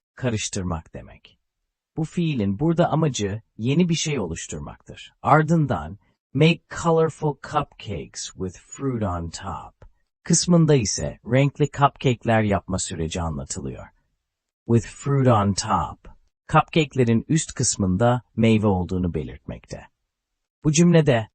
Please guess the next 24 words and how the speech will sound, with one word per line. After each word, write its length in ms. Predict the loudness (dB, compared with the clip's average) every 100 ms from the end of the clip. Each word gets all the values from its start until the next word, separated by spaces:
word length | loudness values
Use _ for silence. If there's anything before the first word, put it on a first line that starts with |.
| _
look 260 | 4 4 4
fun, 500 | -2 2 2 0 -8 _ _
cupcake'lerin 840 | 0 0 2 0 2 -2 0 0 -2 -2
dış 240 | 2 2 2
görünüşünün 760 | -2 -2 -2 -6 -6 -6 -6 -8 _
ne 180 | -2 0
kadar 420 | 0 0 -2 -4
canlı 500 | -4 0 0 0 -2
ve 120 | -4
çekici 440 | -6 -10 -10 -6 -4
olduğunu 440 | -4 -6 -6 -6
gösteriyor. 680 | -8 -12 -12 -14 -14 -18 -20 _ _ _ _ _ _ _ _ _ _
Taste 400 | 0 2 4 0
great 520 | 0 0 0 -4 -16 -20 _ _ _
ise 420 | -6 -2 -2 -4 -8
lezzetlerinin 880 | -2 0 0 -4 -4 -4 -2 -2 -4 -4
iyi 240 | -4 -2
olduğunu 460 | -2 -4 -8 -6 -6
söylüyor. 580 | -8 -12 -12 -16 -16 -20 _ _
Yani 440 | -4 -2 -2 -4 -8 _ -2
görsellik 720 | 0 2 0 -2 -2 -4 -4
ve 100 | -6
tat 320 | -4 -6 -4
açısından 640 | -6 -6 -8 -6 -4 -4